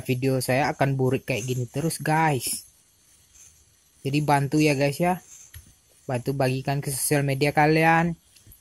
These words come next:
Biar saya pun bisa berkembang lebih cepat dan saya bisa eksplor lebih jauh tentang serangga-serangga ini. Mungkin banyak sekali spesies yang telah saya lewatkan selama ini.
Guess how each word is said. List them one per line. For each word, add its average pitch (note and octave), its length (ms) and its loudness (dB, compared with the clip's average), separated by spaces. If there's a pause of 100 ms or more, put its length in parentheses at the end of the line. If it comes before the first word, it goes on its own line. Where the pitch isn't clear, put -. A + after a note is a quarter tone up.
(160)
Biar B2+ 240 2
saya C3 320 2
pun D3 240 0
bisa C3+ 160 -4
berkembang C#3 640 0
lebih C3+ 160 -2
cepat - 480 -2
dan C#3+ 160 0
saya C3+ 240 0
bisa C#3 400 -2
eksplor - 480 2
lebih D3+ 320 0
jauh D#3 320 4
tentang C#3+ 320 -2
serangga-serangga C3+ 800 0
ini. B2+ 320 -4 (560)
Mungkin D3+ 240 0
banyak C#3+ 320 2
sekali D3+ 320 2
spesies - 480 2
yang D3 160 4
telah D3 240 2
saya D3 240 4
lewatkan C#3+ 400 2
selama C#3+ 400 0
ini. D3+ 240 -2